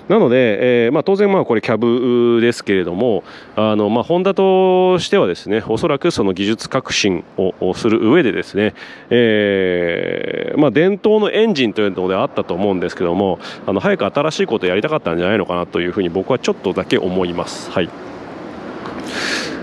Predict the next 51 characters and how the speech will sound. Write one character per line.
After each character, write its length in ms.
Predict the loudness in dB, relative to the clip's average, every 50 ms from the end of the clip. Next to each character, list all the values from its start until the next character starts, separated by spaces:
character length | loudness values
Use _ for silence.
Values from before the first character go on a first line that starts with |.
| -10 -10 -6 0
え 380 | 2 4 6 6 6 4 4 4
ー、 40 | 2
ま 80 | 0 0
あ、 20 |
そ 120 | 2 2
う 20 | 2
い 20 |
う 40 | 4
ふ 20 |
う 40 | 4
に 100 | 2 2
考 220 | 2 2 2 2 2
え 60 | 2
て 80 | 2
み 60 | 2 2
る 60 | 2
と 60 | 0
で 60 | -2 -2
す 120 | -2 0
ね、 200 | 0 2 0 0 0
え 120 | 0 0 2
ー、 20 |
ま 100 | 2 2
あ、 40 | 2
も 80 | 0 0
う 40 | 0
す 140 | 0 2
で 80 | 4 4
に 140 | 4 2 2
こ 100 | 0 0
の 100 | -2 0
シ 200 | -2 -2 -2 0
ー 20 |
ビ 80 | 0 0
ー 20 |
七 260 | 0 0 0 0 -2 -2
班 260 | -2 -2 -2 -2 0
と 120 | 0 2
い 60 | 2 2
う 20 |
で 80 | 2 0
す 120 | -2 -4
ね、 180 | -4 -4 -4 -4 -6 -14 -20 -20 -20 -6 -2
え 160 | 0 2 2
ー、 60 | 2 0
オ 80 | 0
ー 20 | 0
ト 140 | 0 0
バ 100 | 0 0
イ 60 | 0 2
も、 260 | 2 2 2 0